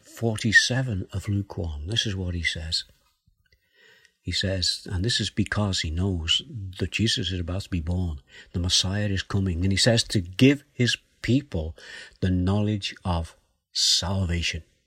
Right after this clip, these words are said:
through the forgiveness of their sins. So, praise and thanks for the Saviour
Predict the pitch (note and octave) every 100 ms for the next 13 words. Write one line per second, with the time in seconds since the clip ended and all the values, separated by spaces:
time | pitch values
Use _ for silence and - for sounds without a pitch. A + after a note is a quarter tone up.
0 | _ _ _ _ _ _ - D3 D3+ F2+
1 | G#2 - G#2+ G#2+ F#2+ E2 D#2+ F2 - -
2 | - - _ - E2+ D#2+ - - F#2 F2
3 | - D#2 D2+ D2+ - _ _ _ _ _
4 | _ _ _ _ - - F2 D#2+ - _
5 | _ _ _ _ _ _ - _ _ -
6 | A2+ A#2+ B2 B2+ - - - G2 - -
7 | G2 F2 - - - - - _ _ _
8 | _ _ _ _ _ _ - E2 E2 -
9 | - G#2 A#2 A2 E2 D2+